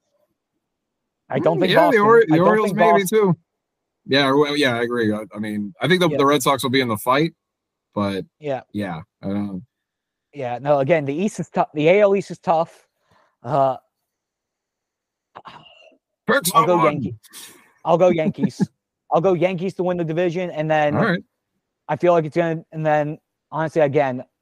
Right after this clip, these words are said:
Speaker 1: hard to bet again for just the entire run for the playoffs. It's hard to pick against the Astros when they've made it to the A L C S six consecutive years.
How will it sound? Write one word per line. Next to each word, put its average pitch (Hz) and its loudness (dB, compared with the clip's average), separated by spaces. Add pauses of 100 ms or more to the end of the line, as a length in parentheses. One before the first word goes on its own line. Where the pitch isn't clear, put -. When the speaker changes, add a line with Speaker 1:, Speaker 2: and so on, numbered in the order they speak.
(400)
Speaker 1:
hard 170 2
to 160 -4
bet 165 2
again 160 -4 (260)
for 156 2
just 156 -2
the 151 -2
entire 165 2
run 151 0
for 156 -2
the 147 -6
playoffs. 165 2
It's 139 -14
hard 156 0
to 147 0 (500)
pick 170 0
against 151 0
the 143 -2
Astros 151 2
when 139 0
they've 127 0
made 135 0
it 135 -2
to 147 -6
the 135 0
A 139 2
L 131 0
C 139 -4
S 139 2
six - -8
consecutive 135 -2
years. 160 -2